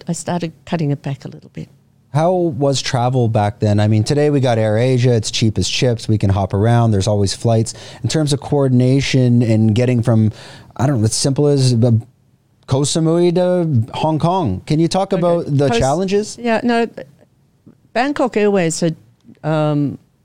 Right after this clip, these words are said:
Speaker 1: was operating. It had only just been operating a couple of years, I think, or a year. So I had Bangkok Airways to Bangkok, and then travel from Bangkok was easy. I mean, travel was great back then. Uh,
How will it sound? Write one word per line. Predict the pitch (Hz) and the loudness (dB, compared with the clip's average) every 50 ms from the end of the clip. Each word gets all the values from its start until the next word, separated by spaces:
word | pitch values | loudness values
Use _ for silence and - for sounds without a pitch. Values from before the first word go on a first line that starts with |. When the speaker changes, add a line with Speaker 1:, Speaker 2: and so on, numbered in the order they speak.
| _ - | _ -12
Speaker 1:
was | 160 160 - | -10 -6 -4
operating. | 180 165 - - 156 147 143 - - 143 143 | -4 -4 -2 -2 -2 0 0 -2 -2 -2 -2
It | 135 135 147 | -2 -2 -2
had | 156 156 | -2 -2
only | 170 175 175 165 156 | 0 0 0 0 -2
just | - 170 170 - - | -4 -6 -6 -6 -6
been | - 160 147 | -4 -4 -4
operating | 139 139 - - 156 143 143 143 143 143 139 139 | -4 -4 -6 -6 -6 -4 -4 -4 -4 -4 -4 -2
a | 135 131 127 135 131 - - _ _ _ _ _ _ | -2 -2 -4 -6 -8 -12 -18 _ _ _ _ _ _
couple | - 147 143 - | -14 -14 -12 -12
of | 143 - - | -16 -14 -14
years, | 147 143 135 131 131 139 - - - | -10 -8 -6 -6 -6 -6 -8 -8 -8
I | - 120 | -8 -8
think, | 127 - 135 143 139 - | -8 -6 -8 -8 -6 -6
or | 131 127 | -4 -4
a | 123 | -2
year. | 135 139 143 147 139 127 127 - - - _ _ _ _ | -2 0 0 0 0 0 -2 -6 -12 -20 _ _ _ _
So | _ - - 170 151 147 147 - - | _ -8 -4 -2 -2 -2 -2 -4 -4
I | 160 165 | -4 -2
had | 165 208 214 202 196 | 0 -2 -2 -2 -2
Bangkok | 180 175 175 170 - 170 160 - | -2 -2 -2 -2 -2 -4 -4 -2
Airways | 175 165 160 143 143 139 139 - | 0 0 0 0 0 -2 -2 -4
to | - 156 | -8 -6
Bangkok, | - 175 175 185 190 185 - 214 196 226 269 - _ - _ _ _ _ _ _ _ _ _ _ _ _ _ | -4 -2 -2 -2 -2 -2 -2 -4 -4 -4 -4 -10 _ -20 _ _ _ _ _ _ _ _ _ _ _ _ _
and | 202 196 196 196 | -2 0 2 2
then | 208 202 202 202 196 190 - _ _ | 2 2 2 0 0 -4 -6 _ _
travel | - - - 262 269 262 226 | -8 -2 -2 0 0 0 -2
from | 185 - 202 185 | -2 0 -2 0
Bangkok | 170 180 190 202 208 - 226 202 220 - - | 2 0 0 0 0 -2 -4 -4 -4 -4 -6
was | 214 196 - - | -6 -6 -4 -4
easy. | - 202 220 247 269 269 - 165 143 - - - _ _ _ _ _ _ _ - | -2 -2 -2 -2 -4 -4 -4 -6 -6 -6 -8 -14 _ _ _ _ _ _ _ -4
I | 190 | -2
mean, | 220 226 233 226 - - _ _ _ | 0 0 0 -2 -2 -8 _ _ _
travel | - - 269 359 440 427 330 | -8 -4 -4 -2 0 0 0
was | 180 156 - | 0 -4 -4
great | - - 143 151 208 233 - | -4 -4 -2 -2 -2 -4 -4
back | 190 175 165 - _ | -6 -8 -8 -8 _
then. | 135 131 120 - - - | -6 -6 -4 -6 -10 -12
Uh, | - - - | -12 -12 -12